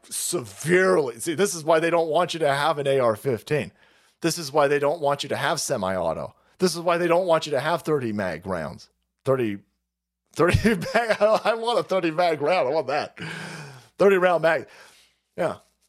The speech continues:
No, they're gonna take all of these people and they're gonna throw 'em in your direction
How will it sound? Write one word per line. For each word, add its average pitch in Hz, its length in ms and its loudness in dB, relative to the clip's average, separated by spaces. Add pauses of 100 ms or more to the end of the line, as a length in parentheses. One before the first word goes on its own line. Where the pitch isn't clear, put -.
(200)
No, 165 260 4 (120)
they're 170 400 2
gonna 233 280 4
take 202 280 0
all 208 300 6
of 156 100 -4
these 175 320 2
people 170 520 -2 (680)
and 151 160 0
they're 185 140 2
gonna 165 300 2
throw 214 500 4
'em 190 60 2
in 156 120 -4
your 220 220 6
direction 101 720 -4